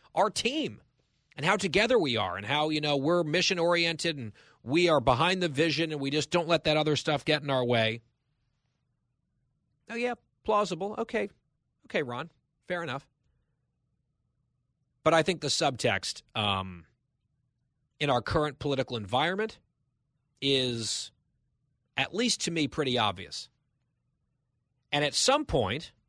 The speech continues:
not yet, maybe around, I don't know, May or June, or he might hold on to this for a while longer, it might be, if you want constant drama and backbiting and leaking and all that,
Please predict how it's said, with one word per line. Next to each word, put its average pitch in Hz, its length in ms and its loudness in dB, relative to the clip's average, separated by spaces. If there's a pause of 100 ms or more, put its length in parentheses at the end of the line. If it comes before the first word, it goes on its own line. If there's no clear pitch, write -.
not 131 260 -2
yet, 120 340 0
maybe 120 380 -2
around, 107 460 -2
I 107 100 -4
don't 110 160 -8
know, 98 200 -4
May 110 300 -4
or 110 100 -2
June, 107 400 -4
or 127 100 -4
he 107 60 -4
might 107 260 -6
hold 117 240 -2
on 113 140 -6
to 107 60 -6
this 107 200 -4
for 104 180 -6
a 104 80 -4
while 104 300 -2
longer, 156 480 -2 (640)
it 151 120 -2
might 151 300 -2
be, 139 300 -2 (320)
if 165 240 -2
you 165 160 2
want 180 560 0
constant 127 680 -4
drama 117 560 0
and 113 200 -6
backbiting 117 720 -2
and 110 120 -6
leaking 110 440 -2
and 104 100 -6
all 104 200 -4
that, 104 320 -2